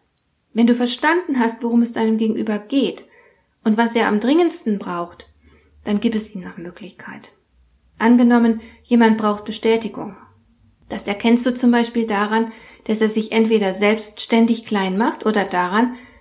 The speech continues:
dass er sich dauernd beweisen will. Also gib ihm ein bisschen Bestätigung. Jeder macht hin und wieder etwas ganz toll. Jeder hat Eigenschaften, für die er Anerkennung verdient.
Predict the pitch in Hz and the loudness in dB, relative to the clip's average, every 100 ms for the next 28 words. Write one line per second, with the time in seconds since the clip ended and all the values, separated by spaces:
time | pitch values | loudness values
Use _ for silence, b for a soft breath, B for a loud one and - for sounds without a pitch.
0 | - 214 220 220 214 202 180 202 208 202 | -8 -2 0 0 -2 -2 -2 -4 -4 0
1 | 214 214 190 175 170 208 - _ _ _ | 2 2 0 -6 -10 -14 -16 _ _ _
2 | - 220 214 196 - 277 277 247 185 185 | 0 0 0 -4 -6 -4 0 2 2 0
3 | 180 180 170 - 170 170 - 196 202 - | -6 -8 -10 -8 -8 -8 -12 -14 -14 -16
4 | _ b b b b - 220 254 269 247 | _ b b b b -4 2 4 4 4
5 | 208 - 220 190 196 208 208 202 - 190 | 0 0 -2 -2 -4 -2 0 -2 -4 -8
6 | 190 190 190 185 - - 175 175 B B | -8 -8 -8 -10 -14 -10 -10 -12 B B
7 | B 240 320 311 277 - 233 254 240 220 | B 2 4 4 0 0 0 2 0 -2
8 | 208 - 226 220 B B B - 240 233 | -4 -2 -4 -4 B B B -4 -2 2
9 | 247 240 330 392 - 202 180 - - - | 2 2 0 -2 -2 -6 -8 -12 -16 -14
10 | - - | -16 -16